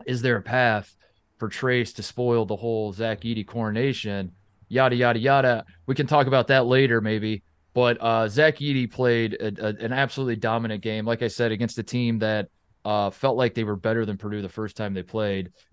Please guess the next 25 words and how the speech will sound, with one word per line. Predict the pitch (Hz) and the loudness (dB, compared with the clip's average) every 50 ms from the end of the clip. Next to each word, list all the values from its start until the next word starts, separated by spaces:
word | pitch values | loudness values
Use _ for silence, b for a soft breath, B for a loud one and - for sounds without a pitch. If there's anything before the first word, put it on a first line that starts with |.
| _ _ - | _ _ 0
And, | 117 113 113 110 104 104 107 | 2 2 2 2 2 -2 -2
um, | - 110 110 110 107 107 104 101 98 87 - _ _ _ _ _ _ _ 117 | 0 0 2 2 2 2 2 0 -2 -2 -6 _ _ _ _ _ _ _ 0
this | 110 170 185 180 - | 4 4 4 4 4
was, | 180 175 165 156 143 131 113 - - - - _ _ _ _ _ _ _ | 4 8 8 8 8 6 2 -2 -8 -12 -16 _ _ _ _ _ _ _
I, | 135 143 | 2 4
I'll, | 135 156 156 139 143 | 6 6 6 6 6
I'll, | 143 151 151 147 | 6 4 6 6
I'll | 147 160 | 4 4
just, | 165 175 160 - - - - - | 4 2 0 -2 -6 -10 0 2
I'll | 147 165 | 2 2
just | 156 - | 4 4
start | - - 151 | 2 4 4
my | 156 139 | 4 2
Purdue | - 135 139 139 135 | 2 2 0 0 2
thoughts | - 131 117 - | 2 2 0 0
with | 117 101 | 2 2
this. | 135 123 - 113 | 2 2 4 2
Like, | 131 127 | 0 2
if | 143 139 - - | 2 0 0 0
we | 139 175 165 | 0 4 4
got | 190 175 - | 4 4 4
this | 151 151 139 | 2 -2 -2
Purdue | 143 - 139 135 123 123 135 143 107 | 0 0 0 2 2 4 4 4 2
every | 120 120 123 127 | 2 0 0 -2
time | 113 - 120 117 117 120 127 131 135 | -2 -2 -2 0 0 0 0 -2 -4